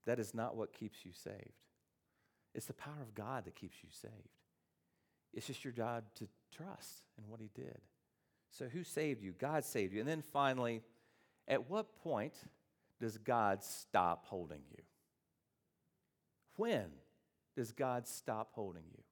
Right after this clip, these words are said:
Is there a moment in time? There is no moment in time when God stops holding you.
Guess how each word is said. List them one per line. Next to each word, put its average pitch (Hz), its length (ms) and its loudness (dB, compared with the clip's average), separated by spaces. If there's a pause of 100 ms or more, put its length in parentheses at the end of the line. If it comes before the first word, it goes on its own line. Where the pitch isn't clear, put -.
(500)
Is 131 100 0
there 247 140 8
a 240 40 2
moment 220 380 6
in 170 140 2
time? 185 520 4 (1600)
There 117 140 0
is 143 180 0
no 82 160 -4
moment 73 320 -10
in - 240 -16
time 80 140 -10
when 82 220 -10
God 80 100 -8
stops - 400 -10
holding 80 320 -10
you. 76 100 -18